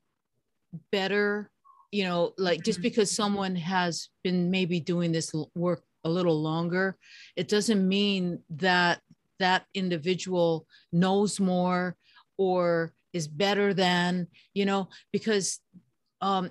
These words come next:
Speaker 1: in the spiritual world, there's no, um, you, there's no ego.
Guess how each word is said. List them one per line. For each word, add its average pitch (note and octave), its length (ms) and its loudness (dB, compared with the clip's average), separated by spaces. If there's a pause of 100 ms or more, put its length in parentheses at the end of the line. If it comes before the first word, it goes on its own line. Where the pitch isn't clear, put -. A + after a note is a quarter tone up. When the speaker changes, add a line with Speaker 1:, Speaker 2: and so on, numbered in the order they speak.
Speaker 1:
in G#3+ 120 4
the G#3 100 2
spiritual A#3 840 4
world, E3+ 500 0 (120)
there's F#3+ 320 -2
no, F3+ 640 -2
um, E3 580 -2 (960)
you, G3 160 0 (240)
there's G3+ 300 0
no G3+ 340 0
ego. F3 540 -2